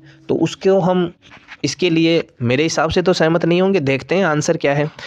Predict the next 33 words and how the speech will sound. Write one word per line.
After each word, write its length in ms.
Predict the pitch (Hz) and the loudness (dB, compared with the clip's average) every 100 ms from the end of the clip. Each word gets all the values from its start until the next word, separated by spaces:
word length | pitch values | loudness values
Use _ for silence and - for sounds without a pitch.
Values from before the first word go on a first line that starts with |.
| - - | -8 -2
यदि 320 | 127 165 226 | 0 2 2
विद्युत 360 | 196 175 208 185 | 2 2 2 2
मिस्त्री 320 | 170 - 202 | 0 0 2
विद्युत 320 | 175 160 185 | 2 0 0
परिपथ 320 | 170 151 160 | -2 -2 0
में 120 | 170 | 0
कोई 140 | 165 180 | 2 2
मरम्मत 380 | 156 143 156 - | 2 0 -2 0
करते 280 | 147 139 | -2 0
समय 240 | 156 147 165 | -2 0 0
तांबे 340 | 151 139 131 | 0 0 0
की 160 | 131 - | 0 -2
तार 300 | 135 123 139 | 0 -2 -2
को 200 | 123 120 - - - | -4 -4 -8 -14 -2
फ्यूज 260 | 175 190 170 | 0 0 0
के 120 | 208 | 0
रूप 220 | 190 160 | 0 2
में 120 | 170 | 2
उपयोग 320 | 160 143 147 139 | 2 2 0 0
करना 260 | 135 131 | -2 -2
चाहता 340 | 127 127 143 139 | -2 -2 -2 0
है, 160 | 139 | 0
तो 140 | 180 170 | 0 0
हम 220 | 160 160 | 0 0
उससे 260 | 139 147 | 0 -2
सहमत 340 | 147 139 139 131 | 0 0 0 0
नहीं 220 | 127 143 | 0 0
होंगे, 320 | 156 156 175 - - | 0 2 0 -4 -8
क्योंकि 220 | - 147 165 | -2 -2 0
फ्यूज 320 | - 160 - | 2 0 0
के 100 | 151 | 0
लिए 200 | 147 147 | 0 0
केवल 320 | 147 131 | 0 0